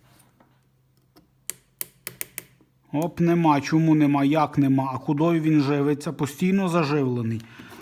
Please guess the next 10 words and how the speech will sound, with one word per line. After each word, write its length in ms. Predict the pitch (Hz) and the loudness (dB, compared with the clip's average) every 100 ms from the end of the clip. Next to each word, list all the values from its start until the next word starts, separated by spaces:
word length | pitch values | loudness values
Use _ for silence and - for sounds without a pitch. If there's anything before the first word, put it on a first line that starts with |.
| - | -8
Мало 340 | 147 156 170 180 | -2 -2 -2 -2
ймовірно. 800 | 180 190 185 180 180 180 180 - - - - - - - - - - - - - - - - - - | -2 -2 -2 -2 0 0 0 -2 -8 -12 -12 -12 -14 -14 -10 -6 -8 -10 -20 -20 -20 -20 -20 -18 -6
Вимикач, 680 | 151 160 165 175 165 139 - | -4 -2 -2 0 0 -2 -4
якщо 380 | 139 - 180 147 | -4 -4 -2 -2
включити, 920 | 131 - 147 143 196 196 190 139 107 - - _ _ _ - _ _ _ _ _ - 254 - - 254 247 247 247 247 247 247 247 240 240 240 240 240 233 - - - - - - | -2 -2 -2 0 0 0 0 -2 -4 -8 -20 _ _ _ -20 _ _ _ _ _ -12 -12 -16 -16 -16 -14 -14 -14 -14 -14 -14 -14 -12 -12 -12 -12 -12 -12 -12 -12 -14 -14 -14 -10
то 120 | 160 151 | -6 -2
зарядка 460 | 160 170 165 170 | 0 2 0 -2
конденсаторів — 880 | 156 160 160 160 160 160 151 151 139 | -2 0 2 0 2 2 2 -2 -2
це 180 | - 156 | 0 2
мінус. 600 | 147 143 143 170 208 - | 4 4 2 0 -2 -10